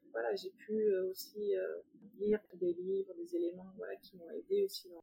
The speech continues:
dans le chemin. Et puis, euh, surtout, l'art. Ben, l'art, évidemment, j'ai vraiment fait même une expo avec, euh, un peu tout le chemin, toutes les choses que je pouvais pas, euh, dire, mais que j'ai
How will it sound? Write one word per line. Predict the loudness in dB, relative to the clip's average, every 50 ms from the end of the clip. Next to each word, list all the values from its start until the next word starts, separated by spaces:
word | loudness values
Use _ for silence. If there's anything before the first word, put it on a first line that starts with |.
| -4
dans | -4 -2 2
le | 6 6 6
chemin. | 4 2 -2 -4 -2 -2 -2 -2 -4 -6 -6 -8 -8 -10 -14 _ _ _ _ _ _ _ _ _ _
Et | -6 -6 -6
puis, | -8 -8 -4 2 4 6 6
euh, | 6 4 2 0 -2 -4
surtout, | -4 -6 -8 -10 -10 _ _ -2 2 2 2 2 2 0 -2 -2
l'art. | 0 0 0 0 0 0 -2 -4 -8 _ -20 -20 -20 -20 -20 -20 _ _ _ 0
Ben, | 4 8
l'art, | 8 10 10 8 8 8
évidemment, | 6 6 6 4 4 2 2 2 2 2 0
j'ai | -2 -2 -2
vraiment | 0 2 2 2 6
fait | 8 10 10
même | 10 10 8 6 6 6
une | 6 6 4
expo | 2 0 -4 -6 _ 2 4 6
avec, | 6 6 6 4 2 2 0 _ -2 2
euh, | 2 4 4 2
un | 0 -2
peu | -2 -4 -6 -6 -6
tout | -6 -2
le | -2 0 -2
chemin, | 2 2 2 4 4 4 4 2 0
toutes | -4 -10 -4 -2
les | -2 -2
choses | 0 0 0 0 0 -2 -8 _ _
que | -2 -2
je | -2 -4 -10 _ _
pouvais | 4 8 8 8
pas, | 8 8 8 10 12 12 12 12 12 10
euh, | 8 6
dire, | 4 0 -2 2 8 8 8 8 8 6 4
mais | 4 4 4
que | 2 2 2
j'ai | 2 4 4 4 2 2 0